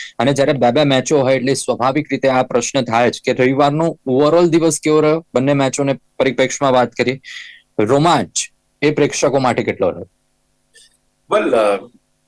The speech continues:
Speaker 2: પહેલી વસ્તુ એ છે કે ચેન્નઈ સુપર કિંગ્સ જે ગયા વખતના ચેમ્પિયન છે, એ ટીમ જ્યાં રમતી હોય ત્યાં લોકોનો એક ઉત્સાહ અનેરો હોય. ગઈકાલે પણ એ જ જોવા મળ્યું કે ચેન્નઈ સુપર કિંગ્સની ટીમ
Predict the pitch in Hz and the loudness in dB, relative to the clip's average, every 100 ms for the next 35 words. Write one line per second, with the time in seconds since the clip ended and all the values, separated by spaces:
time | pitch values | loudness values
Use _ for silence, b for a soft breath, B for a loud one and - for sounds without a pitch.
0 | _ 151 156 180 170 190 175 170 160 156 | _ -2 0 0 0 0 2 2 2 -2
1 | 120 139 135 127 117 _ - 135 143 165 | -2 -2 -2 -4 -6 _ -4 -4 -2 -4
2 | 160 143 - 143 143 135 117 - _ _ | -4 -6 -6 -6 -6 -8 -8 -12 _ _
3 | 120 120 123 123 120 131 127 123 120 113 | -4 0 2 2 0 -2 -4 -4 -4 -4
4 | 127 117 113 113 - 170 165 - 151 151 | -4 -4 -4 -6 -2 0 0 -2 -6 -6
5 | 120 135 139 147 123 113 135 117 98 85 | -6 -4 0 0 -2 -6 -8 -8 -8 -10
6 | _ _ _ _ _ _ - 156 151 147 | _ _ _ _ _ _ -4 -2 0 -2
7 | 147 156 151 143 131 120 - 135 117 117 | -2 -2 0 -2 -4 -12 -4 -2 0 -2
8 | 113 107 98 90 - _ _ _ - 139 | -2 -4 -6 -12 -14 _ _ _ -8 -4
9 | 147 151 147 147 143 147 120 120 117 113 | -2 0 0 -2 -4 -6 -6 -6 -6 -4
10 | 113 120 117 123 120 143 143 131 123 120 | -6 -6 -6 -6 -4 -4 -8 -8 -8 -6
11 | 131 131 131 131 127 143 123 | -6 -8 -8 -10 -6 -6 -6